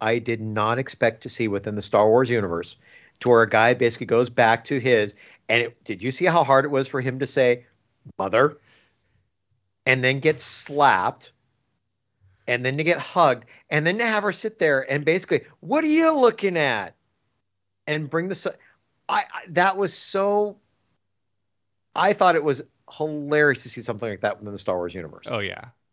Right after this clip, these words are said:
Speaker 1: I enjoyed that scene because it was a walk of shame. He's sitting here realizing that basically his career is over and he has to go back to his mother.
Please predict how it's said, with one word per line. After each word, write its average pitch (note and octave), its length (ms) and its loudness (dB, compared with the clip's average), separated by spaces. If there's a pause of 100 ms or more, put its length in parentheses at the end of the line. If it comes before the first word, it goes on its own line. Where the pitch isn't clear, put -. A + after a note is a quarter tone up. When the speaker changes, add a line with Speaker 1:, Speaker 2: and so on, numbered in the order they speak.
(240)
Speaker 1:
I D#3+ 340 4
enjoyed C3+ 1160 2
that A2 220 -2
scene A#2 200 -6
because A#2 200 -4 (340)
it D#3+ 140 4
was F#3+ 120 2
a G3 40 2
walk A#2+ 260 4
of C3+ 100 -10
shame. D3 360 -6 (920)
He's D#3+ 240 -2
sitting G3 320 -2
here D#3+ 460 2 (320)
realizing A#2 720 4
that A2 140 -6
basically C3 380 0
his B2 180 -4
career A#2 340 0
is B2 100 -2
over G#2+ 460 2 (800)
and B2 320 0 (280)
he C#3+ 200 0
has C#3 240 4
to - 60 -20
go D3 140 2
back A2+ 440 2 (840)
to - 120 -4
his A#2 140 0
mother. F#2+ 320 -4